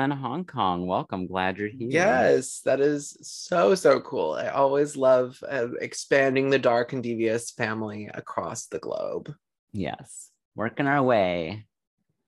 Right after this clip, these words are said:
Speaker 2: Uh, well, that is super cool. Um,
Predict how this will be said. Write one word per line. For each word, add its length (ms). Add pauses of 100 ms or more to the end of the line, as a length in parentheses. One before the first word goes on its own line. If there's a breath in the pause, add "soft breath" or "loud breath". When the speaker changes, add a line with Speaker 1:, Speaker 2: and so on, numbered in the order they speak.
(220)
Speaker 2:
Uh, 220 (1000 loud breath)
well, 540 (380)
that 220
is 320 (120)
super 420
cool. 720
Um, 480